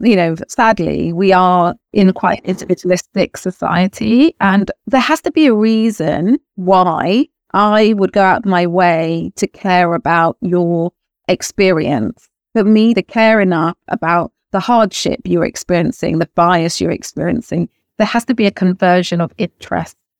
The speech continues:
Now, it's really clear why I don't want bias to exist, you know, and racism to exist, because I wanna have a happy life. But why someone who has racial privilege, why would they care? Because their life's fine.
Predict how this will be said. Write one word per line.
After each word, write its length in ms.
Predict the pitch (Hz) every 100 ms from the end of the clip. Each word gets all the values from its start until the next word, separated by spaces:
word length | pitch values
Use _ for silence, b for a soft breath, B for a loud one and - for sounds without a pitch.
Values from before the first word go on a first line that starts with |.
| _ _ -
Now, 240 | 202 190
it's 180 | - -
really 220 | 254 302
clear 420 | 226 - 226 196 170
why 240 | 170 165 -
I 180 | 196
don't 220 | 240 160 135
want 180 | 151
bias 260 | - 170 160
to 100 | -
exist, 580 | - - 175 180 269 -
you 180 | 180 180
know, 140 | 170
and 220 | - 185
racism 480 | 160 175 - 165 160
to 120 | -
exist, 440 | 139 - 175 233 -
because 240 | 214 208 - _ -
I 100 | 214
wanna 220 | 202 196
have 220 | 214 196
a 40 | 190
happy 320 | 208 - 196
life. 320 | 202 247 175 - _ _
But 180 | 220 196
why 280 | 196 254 294
someone 380 | 262 220 202 202
who 240 | 190 185
has 320 | 202 175 180 -
racial 440 | 190 214 - 165
privilege, 720 | 160 170 165 151 113 120 - - _ _ -
why 160 | 135
would 220 | - 302
they 500 | 254 277 349 - 170 - -
care? 460 | 208 139 82 - -
Because 320 | 240 - 226
their 160 | - 226
life's 380 | 165 143 -
fine. 420 | - 180 202 160